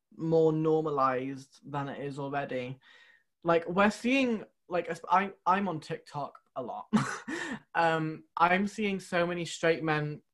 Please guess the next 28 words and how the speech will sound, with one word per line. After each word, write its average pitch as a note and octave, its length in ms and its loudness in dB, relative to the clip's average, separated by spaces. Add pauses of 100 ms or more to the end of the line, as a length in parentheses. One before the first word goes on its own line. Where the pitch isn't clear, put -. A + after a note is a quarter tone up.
(120)
go D#3 160 0
out D3+ 380 -2
painting E3 400 -8
their D3+ 100 -4
nails, D3+ 520 0
getting D#3+ 240 -6
their D#3 120 -2
nails D3+ 340 -4
done D3+ 180 0
with C#3 100 -8
their D3+ 120 -2
girlfriends, C#3+ 920 -2
getting D3 260 -6
cool D#3 300 -4
colours D3+ 340 -4
and C#3+ 120 -12
patterns D3 340 -8
and C3+ 100 -8
matching D3 380 -6
things C#3+ 220 -14
with C#3 80 -20
their C#3 120 -8
girlfriends. C3+ 680 -8 (420)
So E3 400 0
that's - 480 0
an E3 160 -8
area C#3 560 -4
of C3+ 300 -2